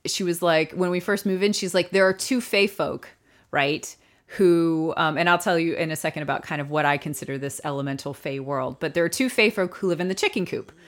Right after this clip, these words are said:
right? 'Cause we lived in a yurt next to the chicken coop. And they're like, and one of them's name's George, and the other one just likes to collect letters. But, like, the, the wor-, her name is, is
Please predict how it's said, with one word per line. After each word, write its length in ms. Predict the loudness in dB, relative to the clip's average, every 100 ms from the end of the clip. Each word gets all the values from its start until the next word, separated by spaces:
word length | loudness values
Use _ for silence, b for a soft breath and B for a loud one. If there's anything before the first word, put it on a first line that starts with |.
| B -2
right? 180 | -2
'Cause 160 | -2 0
we 120 | 4
lived 300 | 4 4 0 -10 _
in 120 | 0 0
a 20 |
yurt 320 | 2 2 0
next 180 | -4 -4
to 80 | -4
the 100 | -2
chicken 300 | -4 -4 -2
coop. 260 | -2 -4 -10 B B B
And 340 | 2 6 6 6
they're 140 | 6
like, 320 | 8 8 6 2
and 240 | 2 4
one 120 | 4
of 80 | 4
them's 160 | 4 2
name's 300 | 2 2 0
George, 480 | 0 2 4 2 0
and 120 | -2
the 120 | 2
other 220 | 2 2
one 180 | 0 0
just 180 | -2 -4
likes 200 | -6 -6
to 100 | -10
collect 340 | -6 -6 -6
letters. 680 | -6 -4 -2 -6 -10 -12 -14 _ -8
But, 240 | -2 0
like, 220 | 0 -2
the, 160 | -2 -2
the 200 | -4 -6
wor-, 240 | -2 -2 -2
her 160 | -4
name 280 | -2 -2 -2
is, 380 | -4 -6 -8 -6
is 640 | -6 -6 -8 -8 -10 -14